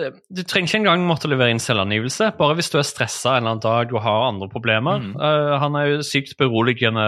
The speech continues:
Speaker 1: å høre på. Det, kanskje hvis du prøver å sovne om natta og sånn, så bare ha en sånn stemme som, det er litt sånn A S M R,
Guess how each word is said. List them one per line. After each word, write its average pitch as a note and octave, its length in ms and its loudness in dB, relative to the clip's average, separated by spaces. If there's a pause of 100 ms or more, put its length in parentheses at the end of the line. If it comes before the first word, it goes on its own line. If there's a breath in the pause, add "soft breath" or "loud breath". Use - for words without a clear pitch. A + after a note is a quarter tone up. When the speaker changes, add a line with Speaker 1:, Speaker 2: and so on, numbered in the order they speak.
(120)
Speaker 1:
å G#2 60 0
høre F2+ 240 -2
på. A#2+ 180 -2 (160)
Det, A2 500 0
kanskje B2 280 -2
hvis - 100 -6
du A2+ 240 -2 (640 loud breath)
prøver A2 160 2
å A2+ 80 -2
sovne G2+ 880 2
om G2+ 80 -2
natta G#2 300 -4
og G2 120 0
sånn, F3+ 280 -2
så E3+ 100 -6
bare C#3 180 0
ha B2+ 160 0
en B2 80 -2
sånn A#2+ 220 -6
stemme F#2+ 380 -4
som, G2+ 260 -10
det F#3+ 100 0
er G#3+ 40 2
litt G3 120 0
sånn F3 140 0
A C3 140 2
S A#2 140 0
M A#2 100 -2
R, A#2+ 240 -2